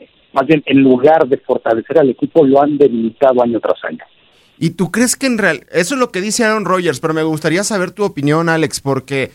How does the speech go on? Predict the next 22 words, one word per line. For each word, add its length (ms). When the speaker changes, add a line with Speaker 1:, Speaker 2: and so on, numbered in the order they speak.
Speaker 2:
pues, 180
lo, 160
lo, 200
los 360
empacadores 480
de 120
Green 220
Bay 160
tienen 200
una 100
gran 200
línea 200
ofensiva, 480
¿no? 180
Con 140
este 160
tackle 300
izquierdo, 280
David 240
Bakhtiari, 720
eh, 380
tienen, 440